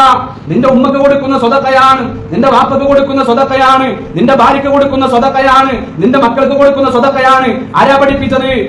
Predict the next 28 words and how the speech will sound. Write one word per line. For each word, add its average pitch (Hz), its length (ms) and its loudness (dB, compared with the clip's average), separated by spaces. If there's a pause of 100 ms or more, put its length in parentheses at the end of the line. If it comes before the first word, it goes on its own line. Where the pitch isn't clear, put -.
(120)
ബുഖാരി 202 400 0
റിപ്പോർട്ട് 277 340 2
ചെയ്ത 269 160 0 (100)
ഹദീസ്, 262 360 -4 (160)
മുസ്ലിം 240 280 2
റിപ്പോർട്ട് 277 380 2
ചെയ്ത 247 120 0
ഹദീസ്. 262 460 -2
ഖാല 226 360 0 (100)
റസൂലുള്ളാഹി 269 600 0 (580)
സ്വല്ലല്ലാഹു 277 480 0
അലൈഹി 262 180 0
വസല്ലം. 262 320 0 (320)
അതുകൊണ്ട് 254 280 2
പ്രിയമുള്ള 262 360 2
സഹോദരങ്ങളെ, 262 880 2 (140)
അള്ളാഹു 277 360 2
നമുക്ക് 269 320 -2
സമ്പത്ത് 247 280 0
നൽകിയിട്ടുണ്ട് 277 500 -2
എങ്കിൽ, 262 320 0 (320)
അനുഗ്രഹിച്ചിട്ടുണ്ട് 277 680 0
എങ്കിൽ, 262 460 0 (120)
നമ്മുടെ 262 260 0
കുടുംബം 262 380 2 (300)
അതിന്റെ 269 240 0
പേരിൽ 277 280 2
പ്രയാസപ്പെടുന്ന, 269 640 0